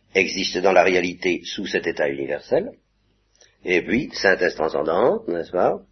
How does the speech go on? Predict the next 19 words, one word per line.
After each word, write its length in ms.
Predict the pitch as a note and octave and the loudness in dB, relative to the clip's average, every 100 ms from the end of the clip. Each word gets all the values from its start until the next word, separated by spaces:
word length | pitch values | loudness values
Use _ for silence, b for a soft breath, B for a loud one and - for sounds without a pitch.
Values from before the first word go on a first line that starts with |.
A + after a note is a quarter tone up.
| _ _ _ _ _ | _ _ _ _ _
Ce 200 | - C3 | 0 2
que 160 | B2+ A#2+ | 6 6
nos 80 | |
idées 260 | A2 G#2+ G2+ | 6 4 2
nous 100 | F#2 | 4
présentent 340 | F2+ F#2+ F#2+ | 4 4 2
sous 140 | - F2 | 0 0
un 100 | F2+ | 2
état 240 | E2+ F2+ | 4 4
universel 760 | E2+ F2 E2+ E2+ - F2 D#2 D2+ b b b b | 4 2 2 0 2 2 2 -8 b b b b
n'existe 840 | A#2+ D3+ G#3 C#3+ D3 D3 - B2 - | 6 10 10 8 -2 -2 4 4 10
pas 260 | A2 G2 - | 8 10 10
hors 200 | B2+ A2 | 10 10
de 80 | |
l'esprit 460 | G#2 F2+ - - F#2+ | 6 4 -2 -8 -6
sous 300 | - G3+ A3 | -2 2 2
cet 260 | - G2+ E2 | 4 2 0
état 280 | - D#2 | 0 -2
d'universalité, 840 | C#2+ C#2+ C#2+ D2+ C#2+ C#2 - F3 G3+ | -2 -6 -10 -10 -10 -12 0 0 0